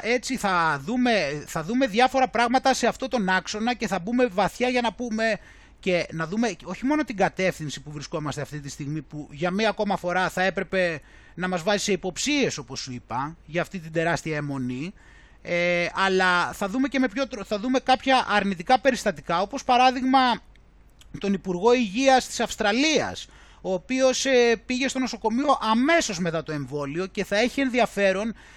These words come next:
για να δεις πώς το παρουσιάζει η επιφάνεια πληροφορίας.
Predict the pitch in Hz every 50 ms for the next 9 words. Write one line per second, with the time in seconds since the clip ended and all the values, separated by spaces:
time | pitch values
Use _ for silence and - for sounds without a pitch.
0 | - - - 151 180 196 190 185 185 170 175 233 262 269 - - - - - -
1 | - - - - _ - 220 254 277 - - 294 240 226 254 240 214 - - 220
2 | 214 226 254 247 202 247 262 - 220 196 - 247 262 262 262 269 254 247 240 233
3 | 226 202 - 214 214 247 254 233 143 95 76 - - -